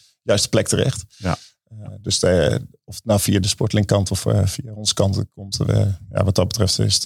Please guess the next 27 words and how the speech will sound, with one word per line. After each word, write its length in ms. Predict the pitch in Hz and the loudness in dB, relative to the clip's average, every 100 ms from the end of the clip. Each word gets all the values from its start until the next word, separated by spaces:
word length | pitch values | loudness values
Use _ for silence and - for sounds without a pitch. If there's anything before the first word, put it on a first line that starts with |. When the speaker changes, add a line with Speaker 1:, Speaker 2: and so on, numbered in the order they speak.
| 104 | 2
Speaker 1:
eh, 120 | 101 95 - - | 2 -2 -8 -4
proberen 300 | 98 95 95 | 2 2 4
we, 60 | |
hebben 280 | 92 101 95 - _ _ - | 2 2 -2 -6 _ _ -20
we 60 | 98 | -6
dezelfde 380 | 92 85 90 87 | 0 2 2 0
doelstellingen 500 | 90 - - - - | 0 2 0 0 -2
daar. 260 | - 98 _ _ - - - _ - | -4 -4 _ _ -20 -20 -20 _ -8
Ja. 100 | 52 | -4
Speaker 2:
Hey, 140 | 69 | -2
leuk 220 | 78 76 | 0 -2
man. 240 | - 76 87 - - - - - _ _ | 0 -4 -4 -16 -20 -20 -20 -20 _ _
Is 180 | 123 127 | 0 2
er 80 | 104 | 2
tot 200 | 113 - | 2 2
slot, 320 | 113 90 - | 2 2 2
eh, 140 | 85 | 2
Rick, 220 | 85 85 | 4 2
nog 180 | - 87 - | 2 -2 0
iets 300 | 113 - - | -2 0 0
dat 180 | 92 - | 0 2
jij 260 | 85 80 | 2 2
aan 100 | 78 | 2
onze 260 | 76 76 80 | 2 2 0
luisteraars 480 | 78 73 - 82 - | 2 2 0 -2 -2
wilt 220 | 82 - | -4 0
meegeven? 580 | 73 67 - 71 - | 0 0 -2 -2 -4